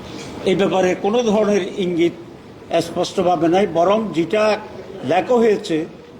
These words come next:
সেটা একেবারেই শুধু হতাশাব্যঞ্জক নয়, এটা ডেঞ্জারাস। তবে তারা আজকে বলছেন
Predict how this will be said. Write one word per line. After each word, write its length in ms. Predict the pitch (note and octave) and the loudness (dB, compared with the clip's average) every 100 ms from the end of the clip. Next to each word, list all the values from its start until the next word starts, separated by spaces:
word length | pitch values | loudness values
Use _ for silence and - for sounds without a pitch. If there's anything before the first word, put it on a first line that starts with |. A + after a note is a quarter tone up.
| - - - - | -18 -16 -16 -4
সেটা 360 | G#3+ G#3+ A3+ A3 - - - - - | -2 2 2 2 -4 -16 -18 -20 -18
একেবারেই 1000 | - G3 F#3+ G#3+ G3+ A3+ B3+ B3+ B3 A#3 G#3+ - - | -6 -4 0 2 2 4 2 0 -4 -8 -12 -14 -6
শুধু 180 | G#3 G3+ | 0 2
হতাশাব্যঞ্জক 840 | E3+ F#3 A#3+ C#4 A#3+ A#3 G3+ F#3 - | 2 0 0 0 2 0 2 -2 -2
নয়, 320 | E3+ D3 C#3+ | -2 0 0
এটা 760 | F3+ - - - - - - F3+ | -2 -8 -18 -18 -18 -12 -2 0
ডেঞ্জারাস। 840 | D#3+ A#3+ G#3+ A#2+ G#2+ - - - - A2 - - C3 A2 - - - - | 2 2 2 0 -4 -12 -14 -16 -14 -14 -14 -10 -8 -8 -10 -14 -16 -4
তবে 420 | F3+ F3+ A#3 C#4+ B3+ - - - - - | 0 2 2 2 -2 -10 -18 -18 -18 -4
তারা 200 | F3 G3 | 0 2
আজকে 300 | G#3 - G#3 | 0 0 -4
বলছেন 460 | E3+ F3+ E3 A3+ | 0 0 2 2